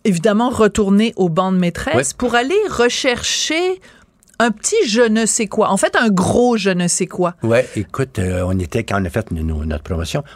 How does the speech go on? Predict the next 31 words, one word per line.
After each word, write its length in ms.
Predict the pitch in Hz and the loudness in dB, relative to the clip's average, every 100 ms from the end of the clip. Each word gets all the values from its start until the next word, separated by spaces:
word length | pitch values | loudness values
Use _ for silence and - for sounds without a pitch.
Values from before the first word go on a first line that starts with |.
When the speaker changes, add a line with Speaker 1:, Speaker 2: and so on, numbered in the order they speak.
| - | -6
Speaker 2:
on 120 | 87 | -4
était 180 | 76 98 | -2 -2
avec 240 | 85 87 | -2 -4
le 200 | 85 82 - - - _ - | -6 -8 -10 -18 -20 _ -6
technicien, 640 | 98 - 90 73 - 107 | -6 -2 -4 -2 -4 -2
c'est 140 | 95 87 | -4 -4
un 60 | |
mot 140 | 78 78 | -4 -4
faible, 240 | - 113 - - | -2 -2 -4 -12
qui 160 | - 92 | -4 -2
a 40 | |
fait 240 | - 101 95 | -2 -4 -4
le 60 | |
remixage 560 | 85 80 76 - 110 85 | -4 -6 -6 -2 -2 -4
et 80 | 76 | -4
tout, 160 | 190 - - - | -6 -6 -14 -4
et 120 | 143 | 0
il 80 | 139 | 2
nous 180 | 98 104 | 0 -2
expliquait 320 | - - 131 | -4 -2 0
même, 200 | 143 127 | 0 0
à 80 | 95 | -2
mo-, 160 | 101 | -2
il 80 | 98 | -2
m'apprenait 440 | 95 101 110 98 101 | 0 0 0 0 0
des 140 | 80 | -2
choses 260 | - 127 - | -2 -2 -2
que, 80 | |
par 220 | 78 143 156 | -4 -2 2
Speaker 1:
Ouais. 80 | |
Speaker 2:
exemple, 340 | 214 208 98 | 2 2 -2